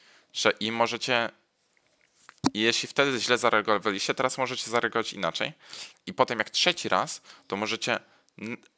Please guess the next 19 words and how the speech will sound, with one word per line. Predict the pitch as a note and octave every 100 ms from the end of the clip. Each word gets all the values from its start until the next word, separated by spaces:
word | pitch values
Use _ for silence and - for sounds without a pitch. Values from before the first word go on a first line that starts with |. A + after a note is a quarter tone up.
| -
wtedy | - - D#3 G#2+
jeszcze | F2+ C#3 - A#2
raz | F#2+ F#2+
inaczej | F#2+ - F#2+
zareagować | G2 F#2 A2 D3 - -
i | G#2+
jeszcze | B2 - A2
raz, | G#2+
i | G2
jeszcze | G2 - G2+
raz. | - - - -
Jak | G#2
wystarczająco | G2 - A#2+ - B2+ D#3 C3+
razy | B2 A#2+
się | -
powtórzy | - - B2
taka | A2+ A2
sytuacja, | - - G2 - - - - - - - _ - - -
e, | G2 F#2+ F#2 F2+